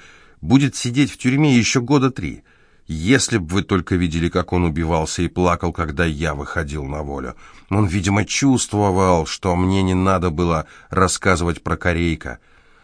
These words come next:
То, что он открыл свою тайну вам, это чепуха. Не из-за этого он убивался и плакал.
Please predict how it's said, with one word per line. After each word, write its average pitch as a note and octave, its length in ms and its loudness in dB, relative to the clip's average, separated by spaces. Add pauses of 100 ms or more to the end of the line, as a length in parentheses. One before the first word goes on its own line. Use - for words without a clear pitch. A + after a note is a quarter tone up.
(320)
То, G#3 140 2
что - 240 4
он D3 100 6
открыл C3+ 420 4
свою A2 300 2
тайну F#2+ 400 4
вам, F2 240 4
это E2 200 -2
чепуха. E2+ 680 0 (320)
Не F#2 280 2
из-за D#2+ 180 0
этого F#2+ 400 0
он G2+ 240 0
убивался E2 580 0
и E2 40 0
плакал. B1+ 500 -10